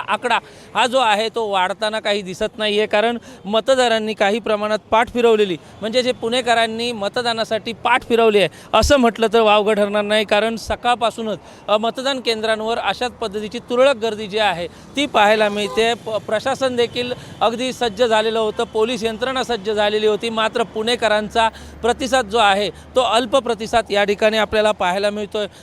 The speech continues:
यापूर्वी झालेली मागील निवडणुकीत, अ, जर पाहिलं तर पुण्या-, पुणे शहराचं, म्हणजे पुणे महानगरपालिकेचं मतदान जे आहे, त्याचं टक्केवारी होती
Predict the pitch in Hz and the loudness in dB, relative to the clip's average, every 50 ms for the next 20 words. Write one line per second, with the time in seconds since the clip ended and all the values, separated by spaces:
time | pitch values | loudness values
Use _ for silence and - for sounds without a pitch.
0 | - - 196 214 240 233 - 247 220 240 262 285 262 214 226 226 220 220 208 196 | -10 -4 -2 0 0 0 -2 -6 -6 -4 -4 -4 -2 -2 0 0 0 -2 -2 -2
1 | 196 196 202 220 262 254 254 240 226 220 214 214 196 - 233 240 - - 233 226 | -2 -2 0 -2 -2 -2 0 0 0 0 -2 -4 -4 -4 -4 -6 -4 -4 -4 -2
2 | 214 175 202 233 - - 208 202 214 226 214 175 - - - - - - 262 262 | 0 0 0 0 2 2 2 2 2 2 2 0 -2 -6 -12 -10 0 2 2 2
3 | - - 254 240 262 269 269 277 262 240 226 175 - 240 240 262 285 - - 247 | 2 -2 -2 0 2 2 2 2 0 -2 -4 -4 -4 -4 -2 -2 -2 -2 0 0
4 | 233 220 220 226 220 - - 214 190 180 190 196 214 202 - 226 220 262 277 254 | 0 2 2 0 0 0 -2 -2 -2 -2 -2 -4 -6 -6 -6 -4 -2 -2 -2 0
5 | 240 202 214 233 240 226 233 208 226 214 208 196 214 190 214 226 202 202 202 196 | -2 -2 -2 -2 -2 -2 -2 0 0 -2 -2 -4 -6 -4 -4 -4 -4 -4 -4 -2
6 | 233 240 240 233 214 208 202 190 190 196 220 214 - 208 190 220 196 - 208 - | -2 0 -2 -2 0 0 2 2 2 2 2 0 0 0 0 0 0 -2 -4 0
7 | - 240 240 247 240 233 208 190 - 220 | 2 2 4 4 6 4 4 2 0 -4